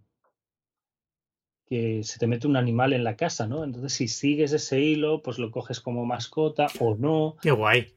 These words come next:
Speaker 1: Cosas así, ¿no? Hay, hay pequeñas cosas que te van ofreciendo, ¿no? De seguir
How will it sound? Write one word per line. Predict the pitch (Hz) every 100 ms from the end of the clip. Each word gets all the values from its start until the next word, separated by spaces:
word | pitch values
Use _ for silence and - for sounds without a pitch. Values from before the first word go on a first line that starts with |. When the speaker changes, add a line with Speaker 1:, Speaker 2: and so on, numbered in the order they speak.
| _
Speaker 1:
Cosas | 202 208 262
así, | 247 - 131
¿no? | 131 233 180
Hay, | 196 196
hay | 175 185 185
pequeñas | 180 175 190 180 -
cosas | 131 - 147
que | - 123
te | 123
van | 143 151 151 147 139 127 113 _ _ _ _ _ _ _ _ _ _
ofreciendo, | 147 - 135 113 165 175 170 156 190
¿no? | 151 160 196
De | 135 127 127
seguir | - 110 160 165 220